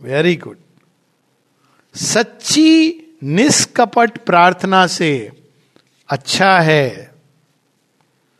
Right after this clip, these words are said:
आरंभ करने के लिए तीन अनिवार्य चीजें, समस्त सत्ता और उसके सारे क्रियाकलाप में संपूर्ण सच्चाई और निष्कपटता।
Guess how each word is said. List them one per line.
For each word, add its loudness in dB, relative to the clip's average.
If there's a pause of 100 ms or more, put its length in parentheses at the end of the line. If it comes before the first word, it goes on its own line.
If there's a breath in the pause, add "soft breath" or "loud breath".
(320)
आरंभ 2
करने -2
के -2
लिए -2
तीन -6
अनिवार्य -2
चीजें, -8 (960)
समस्त -6
सत्ता -2
और 0
उसके -8
सारे -2
क्रियाकलाप -4
में -10
संपूर्ण -10
सच्चाई -8
और -8
निष्कपटता। -18